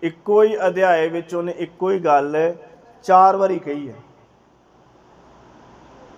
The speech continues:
ਮਤਲਬ ਜੇ ਉਹਨੇ ਕਹੀ ਆ ਤੇ ਫਿਰ ਕਹੀ ਆ। ਕਲਾਮ 'ਚ ਲਿਖਿਆ, "ਜ਼ਮੀਨ ਅਸਮਾਨ ਟਲ ਜਾਣਗੇ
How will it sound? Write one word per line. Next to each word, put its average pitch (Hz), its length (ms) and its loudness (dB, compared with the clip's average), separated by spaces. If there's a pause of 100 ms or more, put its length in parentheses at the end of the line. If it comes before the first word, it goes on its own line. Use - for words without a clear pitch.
(160)
ਮਤਲਬ 196 280 4
ਜੇ 185 140 4
ਉਹਨੇ 190 140 6
ਕਹੀ 190 300 4
ਆ 208 80 8
ਤੇ 196 80 -2
ਫਿਰ 185 140 0
ਕਹੀ 180 380 2
ਆ। 185 140 8
ਕਲਾਮ 170 420 4
'ਚ 180 100 -8
ਲਿਖਿਆ, 180 300 2
"ਜ਼ਮੀਨ 151 680 0
ਅਸਮਾਨ 190 440 0
ਟਲ 165 280 2
ਜਾਣਗੇ 127 680 -4